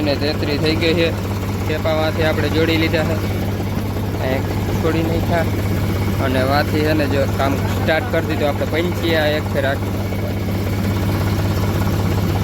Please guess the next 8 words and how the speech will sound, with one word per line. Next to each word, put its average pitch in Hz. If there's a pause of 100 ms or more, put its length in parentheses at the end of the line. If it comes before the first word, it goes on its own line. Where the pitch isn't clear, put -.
(1000)
ધાબાનું 147
કામ 135 (180)
finally 139 (240)
ચાલુ 135
કરી 123
દઉં 123
કે 151
ને. 175